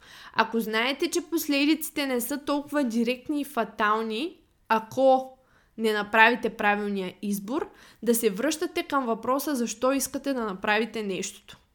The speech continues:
И отговорът на този въпрос трябва да идва отвътре, трябва да е естествен, трябва наистина да задълбаете, за да може да се придържате и да устоявате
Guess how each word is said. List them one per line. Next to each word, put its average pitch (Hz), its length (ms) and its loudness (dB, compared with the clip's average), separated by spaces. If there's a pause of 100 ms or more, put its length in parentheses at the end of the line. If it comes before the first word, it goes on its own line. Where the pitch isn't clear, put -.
(440)
И 220 220 -4
отговорът 294 580 -2
на 370 160 -2
този 302 300 0
въпрос 240 580 -2 (340)
трябва 226 280 2
да 233 100 0
идва 240 520 -2
отвътре, 196 680 -2
трябва 220 300 2
да 233 100 -2
е 220 180 -2
естествен, 262 800 -6 (840)
трябва 233 260 4
наистина 269 500 2
да 254 120 4
задълбаете, 233 920 6
за 277 120 0
да 240 140 0
може 254 760 2
да 247 80 2
се 262 260 -4 (100)
придържате 233 720 0
и 247 120 -2
да 226 420 2 (640)
устоявате 226 1160 2